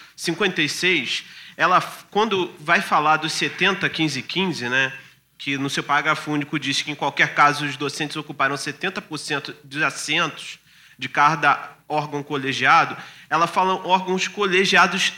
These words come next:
deliberativos, né? Quando a gente tá tratando aqui do Congresso, o Congresso, pelo que eu entendi, será um levantamento de teses, ele não será deliberativo. Depois, todas as teses aprovadas serão enviadas pro con-,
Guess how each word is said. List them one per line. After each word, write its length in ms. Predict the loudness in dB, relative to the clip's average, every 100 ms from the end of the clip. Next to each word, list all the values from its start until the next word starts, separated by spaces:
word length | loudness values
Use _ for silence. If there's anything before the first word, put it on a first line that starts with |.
| -10
deliberativos, 1400 | 0 4 6 6 6 4 2 -2 -4 -6 -12 -14 -14 -16 _ _
né? 140 | -16 -16 -20 _ -20 -20 -20 -10
Quando 200 | -4 0
a 60 | 0
gente 280 | 0 -4 -2
tá 180 | 0
tratando 400 | 0 0 -2 -2
aqui 140 | -2 -2
do 100 | -4
Congresso, 520 | -6 0 2 2 -2
o 40 |
Congresso, 420 | -6 -4 -2 -4 -4
pelo 180 | -8
que 80 | -6
eu 80 | -6
entendi, 600 | -6 -4 -6 -4 -4 -4
será 380 | -4 0 0 2
um 80 | 0
levantamento 640 | 0 0 0 0 -2 -6
de 100 | -8
teses, 540 | 0 4 4 2 -2
ele 180 | 0 0
não 160 | -2 -4
será 300 | -2 0 0
deliberativo. 880 | 0 -2 0 -2 -2 -2 0 -2 -2 -16 -20 -20 -4
Depois, 420 | 2 2 2 0 0
todas 280 | -2 0
as 120 | 0 2
teses 280 | 2 2
aprovadas 500 | 2 2 0 2 0 0
serão 260 | -2 -2
enviadas 760 | -2 -4 2 6 6 6 2 0
pro 240 | -4 -8
con-, 280 | -6 -6 -8